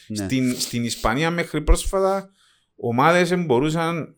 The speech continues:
Speaker 2: α, δυνάμει κανονισμού εσωτερικού εθνικού, εμπορούσαν να πρημοδοτήσουν άλλη ομάδα, α, να κερδίσει έναν αγώνα.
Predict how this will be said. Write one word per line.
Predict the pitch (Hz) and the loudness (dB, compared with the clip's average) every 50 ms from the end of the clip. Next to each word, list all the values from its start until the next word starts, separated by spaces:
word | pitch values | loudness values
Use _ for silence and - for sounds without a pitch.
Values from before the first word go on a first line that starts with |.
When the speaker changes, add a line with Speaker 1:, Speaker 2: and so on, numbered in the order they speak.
| - | -8
Speaker 2:
α, | 113 110 110 104 104 98 95 | -6 -6 -4 -4 -4 -6 -4
δυνάμει | 104 110 117 127 139 151 | -4 -4 -2 -2 -2 0
κανονισμού | 147 151 147 151 151 139 120 113 117 131 139 | 0 0 0 0 0 -2 -2 -4 -4 -6 -6
εσωτερικού | 135 131 - - 139 135 135 117 110 110 123 | -4 -4 -6 -6 -4 -4 -2 -2 0 2 0
εθνικού, | 123 123 - - 101 107 131 165 190 208 | 0 0 -4 -10 -10 -8 -6 -4 -4 -4
εμπορούσαν | 202 190 160 139 139 156 165 156 175 170 165 170 | -2 -2 -2 0 0 -2 -2 -4 -4 -6 -6 -6
να | 165 165 156 147 131 117 - _ _ _ | -4 -4 -4 -4 -6 -8 -12 _ _ _
πρημοδοτήσουν | - - 139 135 139 139 135 131 127 120 - 160 165 156 - 151 139 | -2 0 2 2 4 4 4 4 4 4 2 0 -6 -6 -6 -4 -2
άλλη | 156 165 170 170 160 | -2 -2 0 -2 -2
ομάδα, | 135 110 98 95 95 113 165 220 240 - _ _ _ _ _ _ _ _ _ - - _ _ - - 113 | -2 -2 -4 -4 -4 -4 -6 -6 -8 -10 _ _ _ _ _ _ _ _ _ -20 -20 _ _ -18 -12 -10
α, | 117 117 117 113 113 110 110 107 107 113 | -8 -8 -6 -6 -4 -4 -4 -4 -4 -2
να | 127 131 | -2 0
κερδίσει | 127 127 120 127 165 190 180 196 | 2 2 0 0 0 -2 -2 -2
έναν | 190 190 | -2 -2
αγώνα. | 165 139 131 110 92 78 | -2 0 0 -2 -4 -6